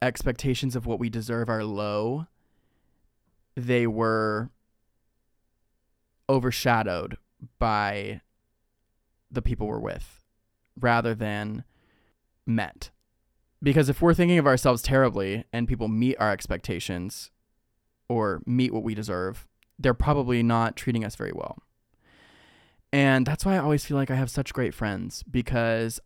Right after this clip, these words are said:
I often feel like I am a bad friend. I often leave people undelivered, leave people unread. I often don't return text messages and just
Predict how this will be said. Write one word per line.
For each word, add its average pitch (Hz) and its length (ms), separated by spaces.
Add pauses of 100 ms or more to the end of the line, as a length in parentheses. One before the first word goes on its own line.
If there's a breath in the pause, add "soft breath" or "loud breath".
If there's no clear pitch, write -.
I 120 140 (120)
often 131 480
feel 117 260
like 98 440 (320)
I 113 580 (420)
am 120 320
a 117 80
bad 101 320
friend. 90 440 (120)
I 110 240
often 127 840 (420)
leave 120 320
people 117 240
undelivered, 107 640 (160)
leave 117 300
people 113 300
unread. 107 520 (720 soft breath)
I 113 200
often 113 720 (240)
don't 113 260
return 120 300
text 117 300
messages 110 480
and 95 200
just 98 300